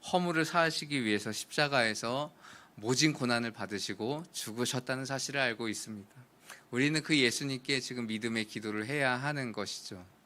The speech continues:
여러분, 그럼 기도를 얼만큼 해야 합니까? 여인이 만약에 여기서 돌아섰으면 기도 응답이 되지 않았었을까? 사실 그것은 모르겠어요.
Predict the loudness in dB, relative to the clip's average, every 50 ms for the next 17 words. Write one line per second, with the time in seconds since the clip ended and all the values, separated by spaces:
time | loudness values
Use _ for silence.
0 | _ _ _ _ _ _ _ _ _ _ _ _ -20 -18 -16 -14 -14 -14 -14 -16
1 | -10 -4 0 4 6 6 6 6 6 6 4 4 4 2 2 4 4 6 6 8
2 | 6 6 6 4 2 -2 -2 -4 -8 -6 -4 -2 0 0 0 -2 -2 -6 -8 -10
3 | -12 -14 -14 -14 -14 -14 -16 -20 _ _ _ _ -20 -20 -20 -12 -2 4 6 8
4 | 8 8 8 8 8 8 8 8 8 6 6 6 4 4 4 2 0 -2 0 0
5 | 2 4 4 4 4 2 -2 -2 -2 0 0 2 2 2 0 -2 -4 -8 -12 -20
6 | -20 -20 -20 -20 -12 -6 -2 0 2 4 6 6 6 6 6 4 4 2 -2 0
7 | 0 2 6 6 8 8 8 6 4 4 2 0 0 0 -2 -2 -4 -4 -6 -6
8 | -6 -6 -6 -10 -8 -6 -4 -4 -2 -4 -4 -2 -2 -2 -2 0 -2 -2 0 2
9 | 2 2 2 4 2 2 2 2 -2 0 0 -2 -4 -6 -10